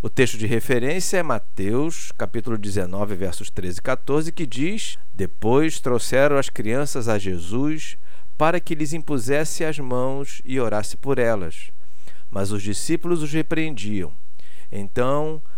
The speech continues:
disse Jesus: 'Deixem vir a mim as crianças e não as impeçam,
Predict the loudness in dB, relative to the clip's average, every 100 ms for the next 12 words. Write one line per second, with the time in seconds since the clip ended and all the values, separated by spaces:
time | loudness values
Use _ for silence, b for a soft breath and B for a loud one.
0 | b 0 0 0 0 0 0 2 0 0
1 | 0 0 b b b 0 0 2 0 0
2 | 0 0 0 0 0 -2 -2 -2 0 0
3 | 0 0 0 0 0 B B B 0 0
4 | 0 0 0 0 0 0 0 0 0 0
5 | 0